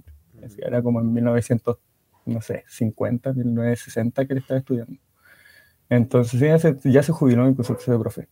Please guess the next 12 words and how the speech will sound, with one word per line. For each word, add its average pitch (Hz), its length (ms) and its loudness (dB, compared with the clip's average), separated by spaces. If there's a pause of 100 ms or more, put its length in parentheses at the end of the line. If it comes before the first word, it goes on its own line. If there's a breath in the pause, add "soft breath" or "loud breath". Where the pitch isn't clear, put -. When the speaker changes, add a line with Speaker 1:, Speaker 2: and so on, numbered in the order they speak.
(120)
Speaker 1:
Ujú. - 600 -8
Speaker 2:
Y 117 1160 4 (560)
él 143 340 4
me 135 300 4
comentaba 123 580 4
que 139 100 0
él 135 140 2
cuando 139 240 2
estudió 127 300 0
licenciatura 143 560 0
en 139 120 -2
física, 160 560 0